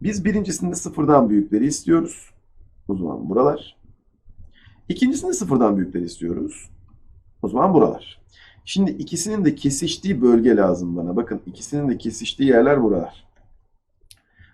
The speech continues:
Dolayısıyla eksi sonsuz ile eksi dört arası birleşim beş ile de sonsuz aralığı gelecektir diyoruz. Güzel sorulardan bir tanesi oldu. Çünkü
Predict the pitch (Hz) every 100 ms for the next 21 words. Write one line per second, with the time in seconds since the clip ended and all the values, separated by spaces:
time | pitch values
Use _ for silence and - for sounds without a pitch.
0 | _ 131 135 147 185 143 - 101 - -
1 | 143 135 131 131 175 147 - 101 101 151
2 | - - _ _ _ - 101 - 87 113
3 | 143 151 101 87 - 123 - - _ -
4 | 95 104 90 - - - - - _ _
5 | - - _ _ 98 104 185 190 127 104
6 | 151 240 - - - 147 143 - 143 95
7 | 107 92 90 82 85 82 85 85 - 156
8 | 104 101 147 - - - 127 120 101 92
9 | 92 127 151 123 113 110 117 117 104 -
10 | 127 151 151